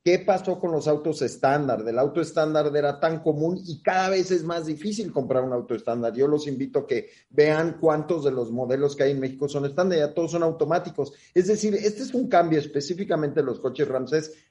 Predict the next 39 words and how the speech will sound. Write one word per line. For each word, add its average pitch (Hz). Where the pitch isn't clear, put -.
Eh, 135
te 135
respeto 143
muchísimo, 165
pero 170
no 196
estoy 196
de 190
acuerdo 196
contigo. 190
Sucederá 170
de 160
manera 170
natural 180
tecnológicamente. 214
Ahorita 190
trata 214
de 220
comprar 196
un 202
teléfono 185
flip 190
phone, 190
este, 156
como 165
un 185
Razr, 196
y 156
por 156
más 202
que 247
el 226
gobierno 170
quisiera 160
decirte, 143
"No 156
puedes 180
tener 156
smartphones", 160